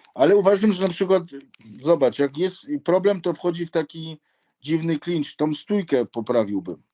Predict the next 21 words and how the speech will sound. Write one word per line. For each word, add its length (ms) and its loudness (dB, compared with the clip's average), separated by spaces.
bo 240 -2
ma 140 4
właśnie 300 -2
te 160 -2
właśnie 300 -6
warunki. 540 -6
A 400 2
i 180 -10
sam 260 -2
przechodzę 460 2
do 120 0
Iwana 680 0
Erslana, 520 -4
mojego 400 -2
brata, 360 -2
z 80 -16
którym 220 -6
mam, 140 -6
e, 600 -16
lepszy 380 -2
kontakt. 640 -6